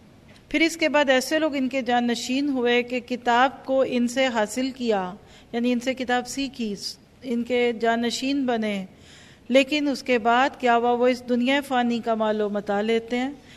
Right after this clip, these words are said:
یعنی ان کو برے شاگرد ملے جو ان کے برے جانشین بنے اور کہتے ہیں کہ ہماری ضرور مغفرت ہوگی۔ گناہ کر کے کہتے تھے کہ اللہ تعالیٰ ہمیں معاف کر دے گا، فرمایا ایسا تو کبھی ہوا نہیں۔ حالانکہ اگر ان کے پاس ویسا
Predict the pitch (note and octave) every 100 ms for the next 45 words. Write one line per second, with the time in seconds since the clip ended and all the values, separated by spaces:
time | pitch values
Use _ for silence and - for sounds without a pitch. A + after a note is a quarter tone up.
0 | - A#3 A#3+ B3+ B3 A3 A#3 A#3 A#3 G#3+
1 | G#3 A#3+ B3 C4 C4 D4 D#4+ A3+ A#3 A3+
2 | A#3 G#3 A3 A3+ G#3+ G#3+ G3+ - A3 B3
3 | B3 B3 C#4 D4+ - - - C4 C#4+ F#4
4 | D#4 D4+ D#4+ D#4 D4 B3 B3 A#3 G#3 G#3+
5 | A#3 A#3 A#3 B3+ C4 C4 C4 C#4 A3 A3+
6 | B3+ C4 A#3 B3 D4 D4 C#4+ - D4 D4
7 | C#4+ C#4 B3 B3 B3 B3+ A#3+ A#3+ A3+ G3
8 | F#3+ A3+ A3+ A#3+ B3+ B3 D#4 E4 - -
9 | - A#3 A3+ A3 A3+ G#3+ A#3 A3+ G#3+ G3
10 | F#3+ G3 G#3 B3 C4+ D4 C#4+ - - -
11 | C4 D#4 E4 D#4 C#4+ C#4 A#3+ C4+ B3+ A#3+
12 | A#3 A#3 A#3 C4